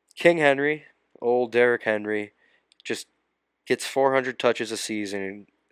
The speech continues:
runs for two thousand yards a season since high school. It's just what he does. And slow start week one. Uh, granted, the Cardinals really got after the passer and got up, so they kinda had to play from behind.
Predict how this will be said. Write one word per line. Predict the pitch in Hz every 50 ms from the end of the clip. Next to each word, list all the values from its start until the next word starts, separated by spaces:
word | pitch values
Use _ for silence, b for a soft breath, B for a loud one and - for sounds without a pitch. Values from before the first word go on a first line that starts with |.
| _ _ _ _ _ _
runs | 117 117 117 113 104
for | - 110 107 104 98
two | - 127 123
thousand | - 123 117 110 107 110
yards | 107 104 104 104 104 101 95 - -
a | 104
season | - - 104 101 98 92 98 98 92 92 92 92 _ b b b b b b b b b
since | - - 120 113 -
high | - 107 98
school. | 92 - - 101 85 - - _ _ _ _ _ -
It's | 113 113 -
just | - - 131 - -
what | 123 120 110
he | 107 104
does. | 92 95 90 87 82 - - - _ b b b b b b b b b b b
And | 110 107 107 104 104 104 101 101 98 -
slow | - - - 147 143 139 139
start | - - 139 131 127 110
week | 123 123 117 -
one. | - 113 113 110 110 107 107 107 - _ b b b b b b b -
Uh, | - 101 98 98 98 95 95 95 95 92 92 92 _
granted, | - 113 110 107 107 104 104 -
the | -
Cardinals | 98 - 110 107 104 104 98 104 101 98 92 104
really | 107 104 101 98
got | 87 - 107 104 101 101
after | 101 101 98 - - 107 98 98 95 - _
the | -
passer | - - 107 104 101 101 95 - 110 101 98 95
and | 92 92 92
got | 101 95 95 92 101
up, | 101 98 95 -
so | - - - 98 92 90
they | - 95
kinda | - 101 98 92 92
had | 92 90 -
to | -
play | - 107 98 95
from | - 98 92
behind. | 92 87 104 107 107 107 104 104 95